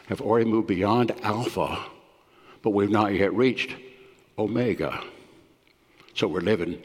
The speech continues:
in between times. We're living between already and, and not yet. The question is, what does Jesus offer us in this in-between time?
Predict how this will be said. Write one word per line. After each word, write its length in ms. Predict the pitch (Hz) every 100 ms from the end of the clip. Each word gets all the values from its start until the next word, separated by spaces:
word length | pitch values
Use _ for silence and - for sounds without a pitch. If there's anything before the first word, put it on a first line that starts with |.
| - -
in 140 | 113
between 480 | 85 - 127 92 -
times. 480 | - 104 - - - - - _ _ _ - -
We're 100 | 101
living 180 | 117 98
between 320 | 95 120 104
already 440 | 98 107 107 95
and, 200 | 85 - - - -
and 180 | 92 92
not 180 | 73 -
yet. 460 | 98 87 78 - - - - - - - _ _ _ _ _ _ _ _ _ _ - -
The 80 | -
question 520 | - - 127 - 98
is, 520 | 85 - - - - - - - _ _ - - - -
what 180 | 98 117
does 180 | 135 -
Jesus 520 | - 120 113 117 110
offer 400 | 110 107 95 80
us 280 | 71 73 - - - - _ -
in 140 | 92
this 200 | 90 80
in-between 720 | 113 95 98 92 - 85 78
time? 560 | 76 85 71 - -